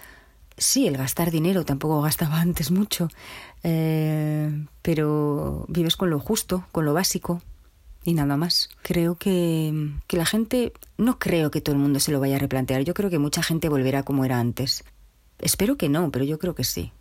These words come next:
No todo el mundo se va a dar cuenta de, de esta oportunidad que, que tenemos, pandemia, virus, que está matando a tanta gente, que está enfermando a, poniendo enferma a tanta gente, pero no, no vamos a...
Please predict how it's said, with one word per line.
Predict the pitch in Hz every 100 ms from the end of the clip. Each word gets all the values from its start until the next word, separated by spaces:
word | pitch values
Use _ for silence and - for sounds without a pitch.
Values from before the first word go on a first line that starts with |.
| - - -
No | 160 147
todo | 135 120
el |
mundo | 127 135
se | 143 147
va | 139
a |
dar | 139 135
cuenta | 147 139 151
de, | 139 131 - - - - - _ - -
de | 147 127
esta | 147 175
oportunidad | 160 160 151 147 139 143 147 - -
que, | 156 143 -
que | - 151
tenemos, | 139 135 165 196 196 - - _ _ -
pandemia, | 143 143 165 165 202 - - -
virus, | 170 185 185 185 202 - - - - - -
que | 165
está | -
matando | 165 160 165 160
a |
tanta | 156 151 -
gente, | 180 170 160
que | 156
está | - 151 143
enfermando | - 156 - 143 147 151
a, | 147 147 151 160
poniendo | - 151 151
enferma | - 156
a | 147
tanta | 165 160
gente, | - 175 165 170 - - -
pero | - 175 170
no, | 165 175 185 180 175 165 156 156
no | 165 190
vamos | 156 147 -
a... | 151 147 143